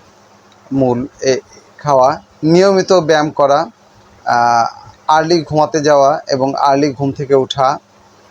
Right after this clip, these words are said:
মলত্যাগ, নিয়মিত মলত্যাগের অভ্যাস করা এবং কোদ দিয়ে জোর করে টয়লেট না,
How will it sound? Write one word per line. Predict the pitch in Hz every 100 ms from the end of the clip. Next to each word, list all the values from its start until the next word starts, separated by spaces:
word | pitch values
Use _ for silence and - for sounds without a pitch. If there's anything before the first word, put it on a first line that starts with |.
| _ 143
মলত্যাগ, | 160 170 - 185 160
নিয়মিত | 156 160 175 202 208 214
মলত্যাগের | 208 190 175 170 180 170
অভ্যাস | 160 139 151 147
করা | - 151 139 156 - _ - _
এবং | 135 143 151 - -
কোদ | 185 202 156 151
দিয়ে | 190 180 180
জোর | 160 175
করে | - 170 165 165 -
টয়লেট | 147 143 143 135
না, | 131